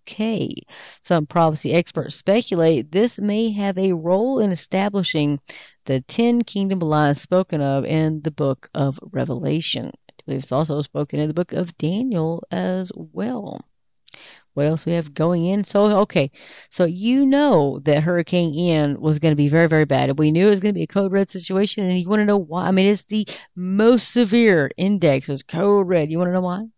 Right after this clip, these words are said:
Because Waffle House locations are closing. <laughs> You can check that out at the blaze dot com. At the blaze dot com, you can always tell how bad a tornado or whatever's gonna be, 'cause if Waffle House is open, you know it's gonna be okay.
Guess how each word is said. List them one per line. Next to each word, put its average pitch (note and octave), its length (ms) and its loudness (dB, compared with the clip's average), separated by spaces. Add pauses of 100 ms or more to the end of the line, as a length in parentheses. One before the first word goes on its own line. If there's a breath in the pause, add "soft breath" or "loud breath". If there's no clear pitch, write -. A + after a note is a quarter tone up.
(380)
Because F#3 400 2
Waffle G3 400 2
House F#3 360 0
locations D3 800 -2 (240)
are D3+ 160 -10
closing. D3+ 880 0 (360)
<laughs> - 500 -4
You A3 160 4
can D3+ 240 -4
check D3 240 -4
that D3 140 2
out C#3+ 120 2
at C#3+ 80 -6
the D3 80 -12
blaze C#3+ 320 0
dot C#3+ 220 2 (140)
com. D#3 280 4
At D3+ 60 -4
the D#3+ 80 -6
blaze A3+ 380 2
dot G3+ 260 0 (100)
com, D3 300 2
you D3 80 0
can D3+ 140 0
always F3 320 2 (500 loud breath)
tell E3+ 200 4
how E3 140 0
bad D#3 240 2
a C#3+ 80 -2
tornado C#3+ 460 0
or D3 140 0
whatever's C#3 320 0
gonna C#3 180 0
be, C#3+ 160 0
'cause C#3 160 0
if C#3 140 2
Waffle A3 320 4
House G#3+ 280 2
is G3+ 140 -2
open, A3 360 2 (440)
you C#3+ 80 -8
know C#3 100 0
it's D3+ 120 -6
gonna D#3+ 160 -6
be E3+ 180 -2
okay. - 560 -4